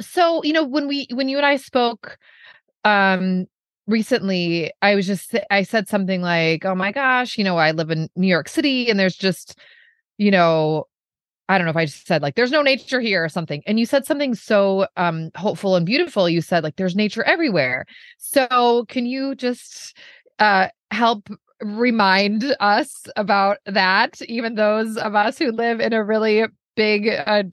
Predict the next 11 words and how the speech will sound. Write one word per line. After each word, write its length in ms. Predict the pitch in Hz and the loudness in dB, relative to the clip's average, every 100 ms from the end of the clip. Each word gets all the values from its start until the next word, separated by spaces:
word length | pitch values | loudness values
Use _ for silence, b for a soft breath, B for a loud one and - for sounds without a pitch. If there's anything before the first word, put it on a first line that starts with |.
| - | -4
concrete 520 | 233 220 - 226 208 | -2 -2 -2 -4 -2
jungle 540 | 226 202 202 247 262 247 - - - | 0 0 2 2 2 0 -4 -2 -2
<laughs> 400 | - - _ - | 0 -4 _ -14
and 420 | 285 320 285 262 269 | -12 -10 -4 -2 0
who 100 | 254 | 2
are, 240 | 226 226 | 2 0
who 160 | 196 247 | -2 0
are 160 | 226 208 | 0 -2
searching 640 | - - 240 - 240 233 | -8 -4 -4 -4 -8 -6
for, 440 | - 196 185 185 B B B B | 0 2 4 2 B B B B
um, 300 | 196 180 180 | 0 2 -2